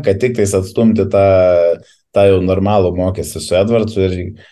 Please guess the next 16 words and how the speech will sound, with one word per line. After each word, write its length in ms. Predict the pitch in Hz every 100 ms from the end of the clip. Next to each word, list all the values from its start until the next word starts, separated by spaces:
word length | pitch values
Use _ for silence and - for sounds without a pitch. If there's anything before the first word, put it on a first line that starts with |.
| _ _ 104
nu, 80 |
jis 160 | 123 123
turėjo 300 | 131 165 123
vieną 380 | 98 110 104 87
iššovimą 500 | - 98 95 104 85
raundą, 400 | 92 113 120 101
kai 160 | 104 104
aš 80 | -
pamiršau 480 | 98 95 95 113 113
nuo 140 | 98
jo 100 | 98 104
kapitono 560 | - 101 92 110 95 85
nuimti. 420 | 101 98 - 82
Tai 280 | 76 82 98
laimė 540 | 113 135 143 123 107 104
ta. 180 | 113